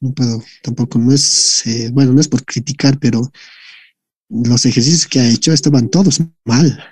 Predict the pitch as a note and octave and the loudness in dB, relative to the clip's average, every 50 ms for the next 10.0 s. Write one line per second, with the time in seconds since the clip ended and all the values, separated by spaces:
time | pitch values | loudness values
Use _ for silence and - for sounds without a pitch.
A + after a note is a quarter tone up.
0 | _ _ _ _ _ _ _ _ _ _ _ _ _ - - F#3+ A3 - - - | _ _ _ _ _ _ _ _ _ _ _ _ _ -2 0 2 2 2 0 0
1 | A#2 A2+ A#2 A#2 A#2+ A2+ A2 A2 - _ _ _ _ _ _ _ _ _ _ _ | -2 -2 -2 -2 -2 -2 -4 -4 -8 _ _ _ _ _ _ _ _ _ _ _
2 | _ _ _ _ _ _ _ _ _ _ _ _ _ _ _ _ _ _ _ _ | _ _ _ _ _ _ _ _ _ _ _ _ _ _ _ _ _ _ _ _
3 | - E4+ - B2 A#2+ A#2 A#2 A#2 A2+ A#2+ C3+ C#3 C3 A#2+ A2 G#2 - - - - | -10 -2 0 2 2 2 2 0 0 2 2 2 2 0 -2 -6 -8 -8 -6 -6
4 | - - - - - - - B2 A#2+ B2 C#3 D3 C#3+ D3+ D3 C3 A#2+ A#2 A2 A#2+ | -8 -8 -10 -14 -16 -10 -6 -2 2 2 2 2 4 4 2 2 2 0 0 0
5 | A#2+ B2 A#2+ B2 A2 - B2 C3+ - _ - F#3+ G3 G#3+ F#3 D#3 E3 C3 B2 A#2 | 0 0 -2 -4 -6 -8 -10 -10 -8 _ 0 4 4 4 6 6 4 4 4 2
6 | A#2+ A#2 A2 - - - B2+ B2 - C3+ - - B2 G#2+ - _ _ _ _ _ | 0 0 -2 -4 -2 -2 -2 0 0 -2 0 0 -4 -4 -4 _ _ _ _ _
7 | _ _ - - D3+ D3+ D3+ C#3 A#2+ A#2 - - - - - B2 A2 - - - | _ _ -4 0 2 4 4 4 2 2 0 -2 -2 0 0 0 0 0 -4 -16
8 | - - - _ _ _ _ - - - - - - C3+ C3+ D#3+ F3+ F3+ D3+ D#3 | -16 -20 -20 _ _ _ _ -20 -20 -20 -10 -2 2 2 4 6 4 4 4 2
9 | C#3 B2 - - C3 B2 A#2+ - - C3+ A#2+ A#2+ - D3+ D#3+ D#3+ - - _ | 0 0 -2 -2 -2 -2 0 0 0 0 0 0 0 0 0 0 0 -4 _